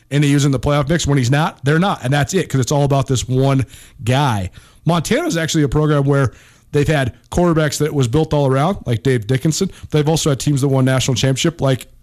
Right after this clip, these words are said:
in two thousand one when John Edwards led them to a national championship.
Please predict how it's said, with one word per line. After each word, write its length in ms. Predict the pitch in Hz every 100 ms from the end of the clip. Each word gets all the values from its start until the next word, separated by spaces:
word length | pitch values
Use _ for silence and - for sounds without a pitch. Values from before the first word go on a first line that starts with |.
| -
in 80 | 147
two 140 | 147
thousand 320 | 139 123 127
one 200 | 143 175 143
when 120 | 131
John 280 | 127 135 151
Edwards 520 | 196 127 104 87 - - - - - _ -
led 120 | 135
them 100 | 123
to 120 | 123
a 40 | 117
national 340 | 120 113 110
championship. 440 | - 131 120 107